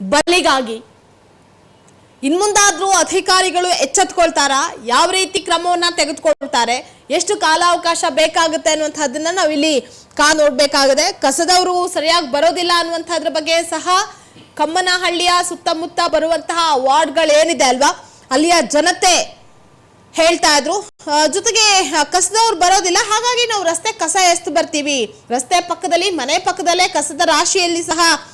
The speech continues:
ಬಿದ್ದಿದೆ, ಅದನ್ನ ಬಂದು ಕ್ಲೀನ್ ಮಾಡಿಸಿ ಅಂತ ಅಂದ್ರೆ, ಆ, ಬರ್ತೀವಿ, ಇವತ್ತು ಬರ್ತೀವಿ, ಮಧ್ಯಾಹ್ನ ಬರ್ತೀವಿ, ನಾಳೆ, ನಾಳೆ ಅನ್ನುವಂತಹ ಬೋರ್ಡ್ ಅನ್ನ ಬಿ ಬಿ ಎಂ ಪಿ ಆಫೀಸಿಗೆ ಅಂಟಿಸಿದ್ರೆ ತುಂಬಾನೇ ಒಳಿತು ಅನ್ಸುತ್ತೆ.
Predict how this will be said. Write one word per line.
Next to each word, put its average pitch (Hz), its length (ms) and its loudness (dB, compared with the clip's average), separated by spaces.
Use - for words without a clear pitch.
ಬಿದ್ದಿದೆ, 320 560 -2
ಅದನ್ನ 330 300 -2
ಬಂದು 349 420 -2
ಕ್ಲೀನ್ 381 380 -4
ಮಾಡಿಸಿ 359 340 -2
ಅಂತ 349 260 -2
ಅಂದ್ರೆ, 339 220 -2
ಆ, 359 300 0
ಬರ್ತೀವಿ, 339 540 -2
ಇವತ್ತು 330 380 -4
ಬರ್ತೀವಿ, 359 360 -2
ಮಧ್ಯಾಹ್ನ 320 560 -4
ಬರ್ತೀವಿ, 320 360 -2
ನಾಳೆ, 285 520 -2
ನಾಳೆ 320 280 0
ಅನ್ನುವಂತಹ 392 560 0
ಬೋರ್ಡ್ 311 400 2
ಅನ್ನ 381 140 -2
ಬಿ 311 140 -4
ಬಿ 381 100 -2
ಎಂ 381 180 0
ಪಿ 370 120 -4
ಆಫೀಸಿಗೆ 370 480 0
ಅಂಟಿಸಿದ್ರೆ 359 380 -4
ತುಂಬಾನೇ 381 420 -2
ಒಳಿತು 339 440 0
ಅನ್ಸುತ್ತೆ. 311 600 -6